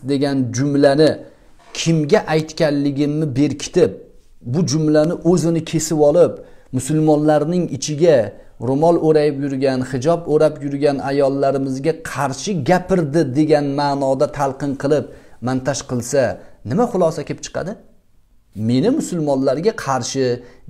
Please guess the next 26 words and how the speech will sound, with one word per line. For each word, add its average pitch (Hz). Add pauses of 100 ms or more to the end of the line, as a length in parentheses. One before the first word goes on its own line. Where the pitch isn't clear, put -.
(100)
dinsiz, 135 (340)
hijobni 143
tan 143
olmaydigan, 131 (300)
Alloh 127
farz 160
qilgan 139 (120)
narsani 131
inkor 135
qilgan 147 (100)
kofir 143 (100)
deb 131 (100)
talqin 123
qilishligi 127
sabab 247
bo'ladi 95 (240)
va 147
bu 214
sababni 170
qilishyapti. 127 (1500)
Demak, 139 (200)
mana 127
bu 233
kitob 196 (180)
kimga 160
raddiya 202